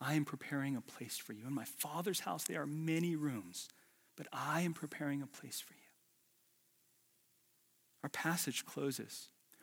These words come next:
with a very interesting kind of pivot, right? Our passage closes with Miriam, Moses' sister, the prophetess. And she takes a tambourine in her hand and she leads all the lady, ladies. And they start dancing.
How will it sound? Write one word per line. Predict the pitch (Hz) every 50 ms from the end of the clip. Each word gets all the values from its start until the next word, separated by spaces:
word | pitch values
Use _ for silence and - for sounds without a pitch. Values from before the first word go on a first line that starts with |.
| - -
with | 135 156
a |
very | 165 208 208 180 -
interesting | 160 165 160 - - 175 - - - 123 107 101 95 - - - - - _
kind | - 165 147
of | 117 - -
pivot, | - - 147 131 110 95 - - - - - _ _ _
right? | - 107 113 - - - - -
Our | 117
passage | - - 190 214 - 220 196 - -
closes | - 165 185 180 151 170 151 135 131 127 - -
with | - 143 135 - -
Miriam, | 131 139 151 180 208 190 147 123 117 117
Moses' | 120 127 139 160 165 - - 170 156 139 -
sister, | - 165 160 - - - 117 113 107 - - - - -
the | 120
prophetess. | - - - - 156 170 - - 139 - - - - - - - - - - _ _ _ _ _ _ _ _ _ _ - - -
And | 160 160 156
she | 190 190
takes | - 233 262 - -
a | 214
tambourine | - - - 226 233 233 190 196 190 196 208 208 214 208
in | 190
her | 175 165
hand | 135 156 196 196 202 208 190 175
and | 147 139 - - -
she | - - 196 175
leads | 170 190 214 226 220 175 226
all | 208 208 208
the | 196 202
lady, | 175 165 175 202 226 233 220 208 180 151 127 117 120 - -
ladies. | 151 175 214 226 185 135 104 104 - - - - - - - - - - - - - - -
And | 180 180 180 180 175
they | 175 175
start | 170 - 208 - - -
dancing. | 190 196 214 220 233 214 - - 180 143 117 110